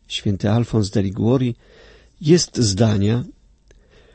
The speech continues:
że kapłan winien być na wzór Chrystusa kapłana. Z tego też powodu, zanim ukaże w swoim dziele, jaki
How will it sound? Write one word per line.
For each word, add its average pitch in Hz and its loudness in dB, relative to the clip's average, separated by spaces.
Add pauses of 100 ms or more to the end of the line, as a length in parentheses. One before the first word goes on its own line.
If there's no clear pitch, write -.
(400)
że 110 4
kapłan 120 0 (760)
winien 165 4
być - 2
na 120 6
wzór 120 4
Chrystusa 107 -2
kapłana. 101 -8 (120)
Z - -12
tego 143 2
też - 0
powodu, 110 2 (960)
zanim 104 2
ukaże 139 0
w - -6
swoim 107 0
dziele, 104 0 (260)
jaki 127 0